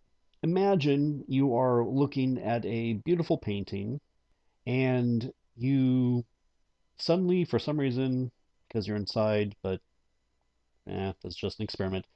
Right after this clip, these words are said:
you put on sunglasses. The painting all of a sudden will look darker. So the question is, did you,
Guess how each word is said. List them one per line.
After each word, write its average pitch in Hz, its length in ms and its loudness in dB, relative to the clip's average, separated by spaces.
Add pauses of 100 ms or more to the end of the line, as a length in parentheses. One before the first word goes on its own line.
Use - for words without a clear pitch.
(160)
you 185 100 0
put - 220 4
on 185 220 4
sunglasses. - 760 -2 (1300)
The 135 120 2
painting 127 640 0
all 147 240 0
of 165 100 -2
a 151 40 -2
sudden 113 460 -2
will 123 340 0
look 101 280 -2 (100)
darker. 156 500 -2 (1000)
So - 120 -20
the 143 60 -4
question 131 360 -2
is, 107 180 -4 (720)
did 156 400 2
you, 104 720 -4